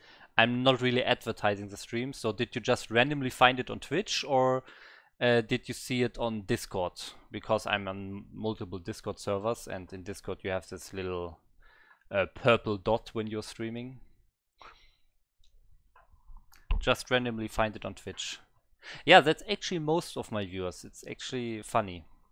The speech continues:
I, I, I, I did not think that would happen when I started this, but I guess it happens.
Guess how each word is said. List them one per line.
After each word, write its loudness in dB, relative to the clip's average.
I, 2
I, 6
I, 4
I 4
did 0
not 0
think -2
that 0
would -8
happen -2
when -2
I -4
started -4
this, -14
but 0
I 2
guess -2
it -6
happens. -6